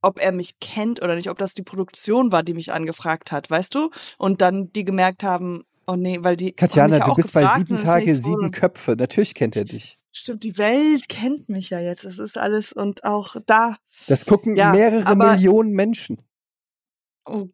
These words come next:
Speaker 1: Gott, yes, das ist gut. Und,
Speaker 2: Wir brauchen,
Speaker 1: ähm, <laughs>
Speaker 2: du musst ein T-, du musst unbedingt ein Podcast-Schmodcast-T-Shirt das nächste Mal tragen.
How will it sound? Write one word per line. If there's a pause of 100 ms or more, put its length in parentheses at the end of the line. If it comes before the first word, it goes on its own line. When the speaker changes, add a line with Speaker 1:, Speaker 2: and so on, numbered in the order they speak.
(140)
Speaker 1:
Gott, (120)
yes, (100)
das
ist
gut. (380)
Und,
Speaker 2:
Wir
brauchen,
Speaker 1:
ähm,
<laughs>
Speaker 2:
du
musst
ein
T-,
du
musst
unbedingt
ein
Podcast-Schmodcast-T-Shirt
das
nächste
Mal
tragen.